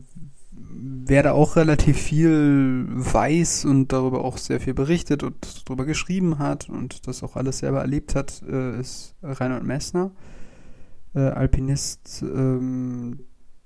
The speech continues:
der jetzt auch schon in die Jahre gekommen ist. Der ist jetzt auch schon, ich glaub, siebzig Jahre alt.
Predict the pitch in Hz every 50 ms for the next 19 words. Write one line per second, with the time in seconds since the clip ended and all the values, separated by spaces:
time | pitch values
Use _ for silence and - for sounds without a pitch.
0 | - - - - 131 131 127 120 120 - - - - 127 139 139 - - 131 131
1 | 127 123 127 123 120 131 160 165 139 127 127 - - 127 131 131 127 - - 135
2 | 131 - - - - - 143 151 156 - - 143 139 135 131 131 131 - 143 131
3 | 127 - - 135 131 - - 143 - - - 135 131 - 139 131 135 147 151 139
4 | 123 123 135 - -